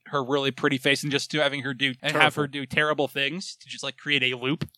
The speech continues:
Speaker 2: Yes.
Speaker 1: of, of emotion in the audience, and I really like that explanation for, you know, acting as shown in battle, which
Speaker 2: Yes.
Speaker 1: is something Act Age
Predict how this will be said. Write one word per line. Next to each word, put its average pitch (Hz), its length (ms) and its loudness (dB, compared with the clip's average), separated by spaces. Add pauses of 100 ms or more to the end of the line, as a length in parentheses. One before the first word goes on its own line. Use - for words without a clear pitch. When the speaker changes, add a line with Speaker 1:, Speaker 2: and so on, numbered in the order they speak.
(160)
Speaker 2:
Yes. 123 460 2
Speaker 1:
of, 143 240 0
of 135 200 4
emotion 147 400 2
in 131 80 0
the 135 100 0
audience, 147 360 2
and 147 100 2
I 147 80 8
really 147 300 -2
like 135 220 0 (180)
that 127 200 4
explanation 135 640 0 (300)
for, 175 240 4
you 190 140 2
know, 175 200 6
acting 226 340 6
as 220 100 2
shown 254 240 8
in 143 100 2
battle, 120 360 0 (280)
which 220 100 2
Speaker 2:
Yes. 123 100 6
Speaker 1:
is 170 80 2
something 180 280 4
Act 170 220 2
Age 156 160 -2